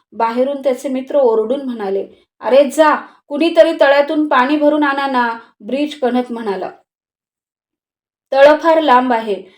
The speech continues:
बाहेरून लोक ओरडले. "अरे, आता पाऊस येईलच," कुणीतरी पुष्टी जोडली. आता आग प्रचंड भडकली होती. जिकडे तिकडे ज्वाळाचं तांडव सुरू होतं.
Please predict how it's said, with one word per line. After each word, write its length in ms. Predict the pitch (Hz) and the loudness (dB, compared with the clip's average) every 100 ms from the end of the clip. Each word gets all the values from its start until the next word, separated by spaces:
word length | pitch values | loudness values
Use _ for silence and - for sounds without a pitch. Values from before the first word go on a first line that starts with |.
| _ | _
बाहेरून 460 | 220 240 269 285 294 | -6 -2 2 0 0
लोक 240 | 262 220 | -4 -4
ओरडले. 460 | 226 214 196 190 - - _ _ | -4 -4 -4 -6 -8 -12 _ _
"अरे, 300 | 226 247 277 | 0 6 8
आता 300 | 285 285 311 | 8 6 0
पाऊस 480 | 302 - 269 311 339 | -4 0 0 0 2
येईलच," 520 | 285 311 311 240 - _ _ _ | 2 4 2 2 -6 _ _ _
कुणीतरी 460 | 285 339 349 330 | -2 0 0 0
पुष्टी 420 | 330 320 - 302 | -2 -6 -6 -6
जोडली. 500 | 262 233 202 190 190 - _ _ _ _ _ _ _ | -2 -2 -2 -6 -12 -14 _ _ _ _ _ _ _
आता 240 | - 247 262 | -10 0 2
आग 200 | 233 247 | 4 0
प्रचंड 640 | - 233 233 285 285 285 | 0 -4 0 0 2 2
भडकली 500 | 247 220 220 220 214 | 2 0 -4 -6 -8
होती. 420 | 202 - - - _ _ - | -8 -12 -18 -18 _ _ -12
जिकडे 320 | 233 - 247 247 | -10 2 2 2
तिकडे 320 | 254 226 247 | -2 0 0
ज्वाळाचं 680 | 240 214 208 208 247 277 285 | 0 -4 0 0 0 -2 -4
तांडव 640 | 254 - 226 214 226 262 | -6 -4 -2 -2 2 4
सुरू 260 | 285 285 233 | 4 0 -4
होतं. 320 | 220 208 - | -4 -8 -8